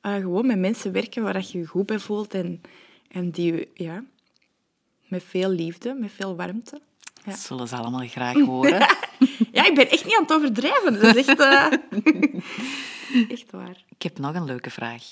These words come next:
Speaker 1: Mhm.
Speaker 2: Wat zijn jouw guilty pleasures?
Speaker 1: Oh, amai. Goeie vraag, Chantal. Maar altijd toch dat ik zo even moet nadenken.
Speaker 2: Ja, maar dat is niet erg.
Speaker 1: Ehm, heb ik dat?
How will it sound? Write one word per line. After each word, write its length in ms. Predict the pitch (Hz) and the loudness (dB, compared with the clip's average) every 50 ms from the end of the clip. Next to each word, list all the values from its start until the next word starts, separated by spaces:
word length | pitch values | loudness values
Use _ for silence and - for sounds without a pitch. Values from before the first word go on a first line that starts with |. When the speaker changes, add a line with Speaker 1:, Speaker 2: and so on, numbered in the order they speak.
| - _ _ | -20 _ _
Speaker 1:
Mhm. 320 | - 208 190 180 202 240 - - _ _ _ - | -4 -4 -2 -2 -2 -4 -6 -8 _ _ _ -10
Speaker 2:
Wat 200 | 147 139 - - | -10 -10 -8 -8
zijn 160 | - 143 139 | -8 -8 -8
jouw 160 | 131 123 123 117 - | -8 -8 -10 -10 -8
guilty 440 | - 143 160 170 - - - 139 - _ | -8 -8 -8 -10 -12 -16 -18 -20 -18 _
pleasures? 840 | - 156 156 170 151 135 120 - - - - - - - - - _ _ _ _ _ _ _ _ _ _ _ _ _ _ | -10 -10 -8 -8 -8 -10 -12 -14 -16 -18 -20 -20 -20 -20 -20 -20 _ _ _ _ _ _ _ _ _ _ _ _ _ _
Speaker 1:
Oh, 220 | - - 190 - - - - _ _ _ _ _ _ _ _ _ _ | -6 -6 -6 -8 -10 -16 -20 _ _ _ _ _ _ _ _ _ _
amai. 300 | _ - - - - - _ _ _ _ _ _ - - - - - - | _ -18 -16 -16 -16 -18 _ _ _ _ _ _ -20 -20 -20 -20 -20 -18
Goeie 240 | - - 269 302 247 | 0 4 6 6 6
vraag, 380 | 277 - - 202 220 226 196 - | 4 2 0 0 0 0 -2 -4
Chantal. 460 | - 190 190 - - 269 - 392 - - - - - - | -6 -8 -8 -8 -8 -8 -8 -8 -10 -14 -20 -20 -16 -12
Maar 120 | - - | -8 -6
altijd 260 | - - - 262 - - | -6 -6 -6 -6 -6 -6
toch 180 | 285 262 - | -6 -6 -6
dat 100 | - 233 | -6 -8
ik 80 | 226 - | -8 -8
zo 160 | - 208 208 | -8 -8 -8
even 380 | 202 202 208 - 220 202 - - | -8 -8 -10 -10 -14 -16 -12 -12
moet 180 | 202 190 - 202 | -10 -10 -10 -10
nadenken. 200 | 170 185 190 156 | -12 -12 -12 -10
Speaker 2:
Ja, 120 | 165 214 | -6 -4
maar 80 | 208 185 | -4 -4
dat 100 | 143 180 | -4 -4
is 120 | 180 175 | -6 -6
niet 220 | 135 127 131 156 | -8 -10 -10 -12
erg. 100 | - 175 _ _ _ _ _ _ _ _ _ _ _ _ _ _ _ _ _ _ _ _ _ _ _ _ _ _ _ _ _ - - 233 | -14 -16 _ _ _ _ _ _ _ _ _ _ _ _ _ _ _ _ _ _ _ _ _ _ _ _ _ _ _ _ _ -20 -18 -16
Speaker 1:
Ehm, 580 | 233 233 240 240 233 226 226 214 208 208 208 202 190 190 _ _ | -14 -12 -10 -8 -6 -6 -4 -4 -6 -6 -8 -10 -14 -18 _ _
heb 200 | - - 185 - | -16 -16 -12 -12
ik 100 | 320 302 _ | -12 -12 _
dat? 300 | - - 185 175 160 170 | -14 -14 -12 -12 -14 -16